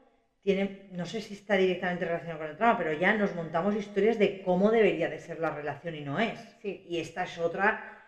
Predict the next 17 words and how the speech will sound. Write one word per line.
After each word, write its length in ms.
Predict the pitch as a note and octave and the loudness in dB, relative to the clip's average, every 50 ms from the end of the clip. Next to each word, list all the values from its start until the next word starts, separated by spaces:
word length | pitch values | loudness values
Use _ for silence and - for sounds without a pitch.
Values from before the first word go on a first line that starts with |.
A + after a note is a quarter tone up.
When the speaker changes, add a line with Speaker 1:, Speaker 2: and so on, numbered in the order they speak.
| _ _ _ _ _ | _ _ _ _ _
Speaker 1:
que 180 | - F#3 E3 | -2 -2 0
ya, 180 | E3 F#3 - - | 2 0 -2 0
que 140 | - F3 D#3+ | -4 -6 -4
dificulta 840 | D#3+ D#3+ D3+ - F3 D#3+ - - - E3+ F3 F3 F3 - - G3+ G3+ | -4 -6 -8 -10 -12 -14 -14 -10 -6 -2 -2 -2 -2 2 4 6 6
Speaker 2:
Muchísimo. 1080 | G3 G3 F#3 F#3 - F3+ F3+ - A3+ B3 B3+ C#4 B3+ - - - A#3+ B3+ B3 B3 A#3+ A#3 | 8 6 4 2 0 -6 -4 2 4 4 4 4 2 -4 -10 -8 0 4 6 6 6 4
Speaker 1:
muchísimo, 20 | |
muchísimo 600 | A3+ A3+ A3 A3 A3 - G#3 - - A#3 A3+ A3 | 2 0 -2 -2 -2 -4 -10 -6 -2 0 2 4
más 400 | G#3 G#3 A3 A3+ A#3+ A#3+ - - | 4 4 6 6 4 4 2 0
todavía 640 | - A3+ A3+ A3+ A3 G#3+ G#3+ G#3 G#3+ A3 A#3 C4+ - - | 4 6 8 8 8 6 4 4 6 6 6 6 4 0
el 120 | - G3 | 0 0
Speaker 2:
Muchísimo 140 | G3 F#3 - | 0 2 2
Speaker 1:
poder 360 | G3+ F#3+ F3 F3 F3 F3 F3+ | 4 6 8 10 10 10 8
Speaker 2:
más. 340 | F3+ - - - - - - | 6 0 -6 -10 -16 -14 -6
Speaker 1:
vivir 480 | G3+ A3+ G#3+ F#3+ G3 G#3 G#3 B3 - - | -2 0 2 4 4 4 2 2 -4 4
fuera 300 | - G#3 G3 F3 D#3+ D3+ C#3 | 8 8 8 8 6 4 2
de 180 | C3+ C#3 D#3+ | 0 -2 -2
eso, 180 | E3+ E3+ - | -2 -4 -8